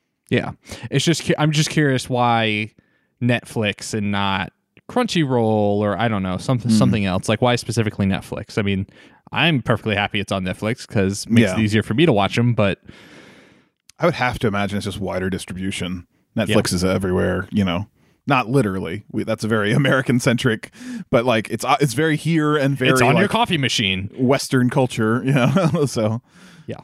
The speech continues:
Speaker 2: um, yeah, I don't know.
Speaker 1: So, how does this movie begin,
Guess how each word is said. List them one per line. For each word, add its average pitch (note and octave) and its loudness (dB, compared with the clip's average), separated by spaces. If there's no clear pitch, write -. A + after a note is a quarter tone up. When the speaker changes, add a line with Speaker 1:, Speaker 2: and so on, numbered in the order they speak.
Speaker 2:
um, G2 -2
yeah, C3+ 4
I D3 4
don't F3 2
know. D#3+ 0
Speaker 1:
So, C#3+ 0
how F#3+ 0
does F3 0
this E3 2
movie D3+ 2
begin, G#2+ -2